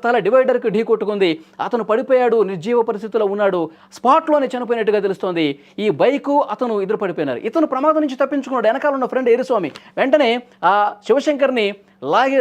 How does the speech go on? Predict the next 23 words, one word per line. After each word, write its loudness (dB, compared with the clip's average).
లాక్కొచ్చి 2
రెండు 0
చేతులు 2
పట్టుకొని 0
రోడ్డుకి 2
అవతల -2
వైపు 2
లాక్కొచ్చాడు. 0
బైక్ 0
లాగుతున్న -2
క్రమంలో, -2
బైకు 0
లాగుదామని 2
చెప్పి -6
అనుకుంటున్న -8
సమయంలో -2
వేగంగా 2
వచ్చినటువంటి -4
ఈ -4
ప్రమాదానికి 0
గురైనటువంటి -6
బస్సు 0
ఆ 4